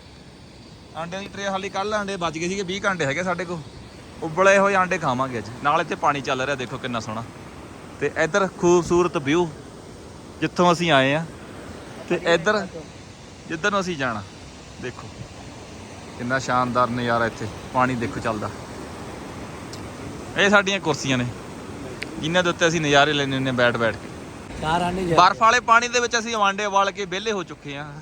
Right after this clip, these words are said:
Speaker 1: ਤਕਰੀਬਨ ਅੱਧਾ ਘੰਟਾ ਲੱਗ ਗਿਆ ਸਾਨੂੰ। ਵੈਸੇ ਤਾਂ ਵੀਹ ਕੁ ਮਿੰਟ ਲੱਗਦੇ ਹੁੰਦੇ, ਕਿਉਂਕਿ ਇੱਥੇ ਹਵਾ ਚੱਲਦੀ ਸੀਗੀ। ਤੇ ਆਹ ਦੇਖੋ, ਪ੍ਰਦੀਪ ਆਂਡਾ ਛਿੱਲ ਲਿਆ। ਆਂਡੇ ਉੱਬਲ ਚੁੱਕੇ ਨੇ ਸਾਡੇ।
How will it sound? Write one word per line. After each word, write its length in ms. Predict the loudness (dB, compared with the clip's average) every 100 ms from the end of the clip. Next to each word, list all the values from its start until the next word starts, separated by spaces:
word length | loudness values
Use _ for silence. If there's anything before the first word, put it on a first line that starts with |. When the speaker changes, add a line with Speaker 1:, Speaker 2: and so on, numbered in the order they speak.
| -16 -16
Speaker 1:
ਤਕਰੀਬਨ 420 | -12 -10 -8 -6
ਅੱਧਾ 220 | -2 -2
ਘੰਟਾ 200 | 0 2
ਲੱਗ 180 | 2 2
ਗਿਆ 140 | -2 -4
ਸਾਨੂੰ। 200 | -4 0
ਵੈਸੇ 200 | 2 2
ਤਾਂ 100 | 2
ਵੀਹ 180 | 0
ਕੁ 80 | 0
ਮਿੰਟ 120 | 0
ਲੱਗਦੇ 280 | 4 2 2
ਹੁੰਦੇ, 180 | -2 -2
ਕਿਉਂਕਿ 200 | -4 -6
ਇੱਥੇ 140 | -4
ਹਵਾ 240 | -2 0 2
ਚੱਲਦੀ 300 | 2 0 -4
ਸੀਗੀ। 220 | -10 -14 -16 -20 -20 -20 -10
ਤੇ 60 | -4
ਆਹ 120 | -2
ਦੇਖੋ, 260 | -2 -6 -6
ਪ੍ਰਦੀਪ 380 | -4 -2 0 2
ਆਂਡਾ 220 | 2 2
ਛਿੱਲ 220 | -2 -4
ਲਿਆ। 180 | -2 -4 -8 -20 -20 -20 -20 -20 -20 -20 -20 -20 -18 -18 -18 -14 -2
ਆਂਡੇ 240 | 0 0
ਉੱਬਲ 200 | -2 -2
ਚੁੱਕੇ 260 | -4 -6 -6
ਨੇ 60 |
ਸਾਡੇ। 240 | -6 -8